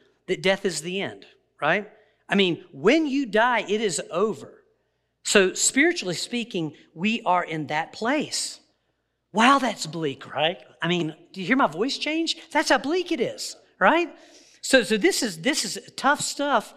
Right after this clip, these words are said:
But then we get to verses four through six, and when Paul writes this, "But then God made us alive in Christ,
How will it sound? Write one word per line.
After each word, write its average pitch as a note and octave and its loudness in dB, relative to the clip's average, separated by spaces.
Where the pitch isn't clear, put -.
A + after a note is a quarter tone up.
But G#3 -2
then C#4+ 6
we E4 6
get B3 -6
to G#3 -4
verses F#3+ -2
four G#3+ -2
through D#3+ -8
six, - -2
and E3 -14
when D#3+ -8
Paul F3+ 0
writes D#3 -2
this, C#3+ 0
"But D#3 2
then G#3 2
God A#3+ 6
made F#3 -2
us E3+ -2
alive E3+ -4
in D#3+ -4
Christ, D3 -4